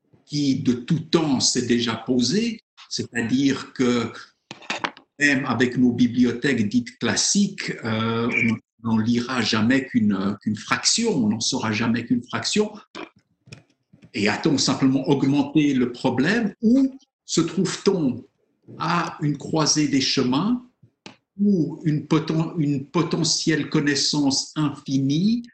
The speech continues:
appelle, elle, euh, appelle un homme, euh, que je nomme sans genre, donc une humanité, elle aussi infinie, c'est-à-dire affranchie de ses limites corporelles,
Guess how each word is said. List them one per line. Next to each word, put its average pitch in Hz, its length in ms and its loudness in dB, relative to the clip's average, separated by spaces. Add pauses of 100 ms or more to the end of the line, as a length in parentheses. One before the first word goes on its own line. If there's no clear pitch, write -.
(140)
appelle, 156 880 0 (240)
elle, 156 280 -2 (280)
euh, 113 540 -2 (360)
appelle 247 520 -2 (680)
un 131 220 2
homme, 220 540 0 (520)
euh, - 520 -14
que - 80 -12
je 202 140 -2
nomme 208 460 -2
sans 220 300 2
genre, 247 420 0
donc 208 220 -6 (260)
une 120 140 0
humanité, 127 800 0 (280)
elle 185 200 0
aussi - 480 0
infinie, 165 600 0 (120)
c'est-à-dire 165 600 -2
affranchie 160 960 -2 (400)
de 151 600 0
ses - 260 2
limites 139 680 -2 (400)
corporelles, 180 680 -2